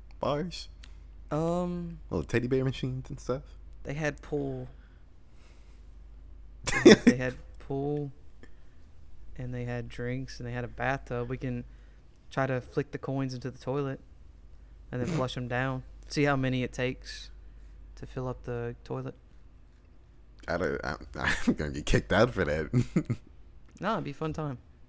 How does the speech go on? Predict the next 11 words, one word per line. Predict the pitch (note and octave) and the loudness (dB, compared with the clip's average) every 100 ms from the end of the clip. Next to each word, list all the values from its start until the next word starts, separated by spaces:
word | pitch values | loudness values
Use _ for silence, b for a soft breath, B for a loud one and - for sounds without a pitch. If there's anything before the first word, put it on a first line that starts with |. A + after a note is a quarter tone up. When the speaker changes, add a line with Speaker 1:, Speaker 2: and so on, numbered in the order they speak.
| - - | -12 -4
Speaker 1:
<laughs> | A#2 - F#3+ - - C#3+ - - - - - - - - - - | 2 6 6 2 -2 -4 -6 -14 -20 -20 -20 -20 -20 -18 -16 -10
Speaker 2:
Just | B2+ - - | -8 -8 -10
two | - C#3 | -6 -6
fucking | C3 C3 B2 B2+ | -4 -6 -4 -6
drunk | A#2 - B2 B2 - | -6 -6 -6 -6 -8
guys | B2+ B2 B2 A#2+ | -2 0 2 0
hanging | B2 B2 | -2 -2
out | A#2+ C3 | -2 -4
in | A#2+ | -6
the, | |
uh, | A#2 A#2 A#2 A#2 A#2 | -4 -4 -2 -2 -4